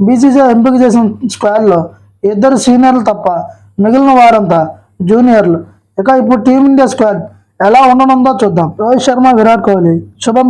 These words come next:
గిల్, యశస్వి జైస్వాల్, తిలక్ వర్మ, రింకు సింగ్, జితేష్ శర్మ, సంజు శాంసన్,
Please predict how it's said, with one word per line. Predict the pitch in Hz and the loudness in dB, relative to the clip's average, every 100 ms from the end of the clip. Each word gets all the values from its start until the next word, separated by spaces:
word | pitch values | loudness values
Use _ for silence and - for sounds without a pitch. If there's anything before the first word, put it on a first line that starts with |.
| 208 | 2
గిల్, | 202 196 - 196 | 0 -2 -4 -4
యశస్వి | 196 240 254 | -2 0 0
జైస్వాల్, | 196 208 208 175 165 - - | 0 0 0 -4 -4 -10 -8
తిలక్ | 233 247 233 | -6 -2 -2
వర్మ, | 208 175 170 - - | 0 0 -2 -6 -8
రింకు | 208 214 247 | -4 -2 0
సింగ్, | - 220 226 - | 0 -4 -6 -10
జితేష్ | 175 196 247 220 | -6 -4 -4 -4
శర్మ, | 208 202 175 175 - _ | -2 0 -2 -4 -14 _
సంజు | - 214 247 | -6 -2 0
శాంసన్, | 262 226 202 190 | 0 0 0 -2